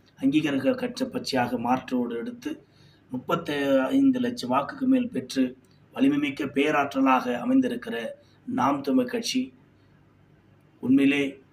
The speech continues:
புரட்சியின் விதைதான். விதைக்கப்பட்ட எங்களுடைய தலைவனுடைய வழி எந்த இலக்கை வைத்து களத்தில் நின்றார்களோ அந்த இலக்கு அடையும் வரை நாம் தமிழ்ச்சியுடைய பயணம் தொடரும், தொடரும், தொடரும். புரட்சி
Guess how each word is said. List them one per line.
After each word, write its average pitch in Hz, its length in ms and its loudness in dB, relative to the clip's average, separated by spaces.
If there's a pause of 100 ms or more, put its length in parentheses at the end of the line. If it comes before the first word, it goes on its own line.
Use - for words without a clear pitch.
(680)
புரட்சியின் 131 560 0 (140)
விதைதான். 127 480 2 (500)
விதைக்கப்பட்ட 131 680 -2
எங்களுடைய 127 560 2
தலைவனுடைய 139 720 0 (340)
வழி 131 300 0 (800)
எந்த 135 420 0
இலக்கை 135 400 0
வைத்து - 360 -4 (120)
களத்தில் - 420 -2
நின்றார்களோ 123 560 0
அந்த 123 260 -6
இலக்கு 254 340 -2
அடையும் 254 320 2
வரை 233 160 -2 (520)
நாம் 135 280 0
தமிழ்ச்சியுடைய 127 480 0
பயணம் 135 440 0
தொடரும், 254 500 0
தொடரும், 240 380 -2
தொடரும். 120 420 -4 (500)
புரட்சி - 320 0